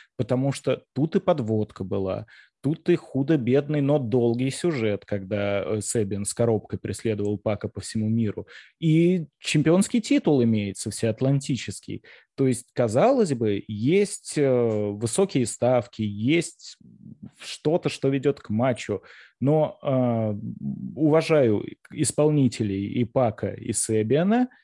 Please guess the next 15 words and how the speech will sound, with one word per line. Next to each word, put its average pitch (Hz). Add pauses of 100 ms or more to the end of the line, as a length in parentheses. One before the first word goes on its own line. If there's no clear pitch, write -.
(280)
и 123
показывают 147
они 113
уровень, 123 (340)
ну, 143
суперпроходной. 101
Вот, 110 (100)
то 139
есть, -
чего 143
от 131
них 196
никак 117
не 98
ожидаешь. 98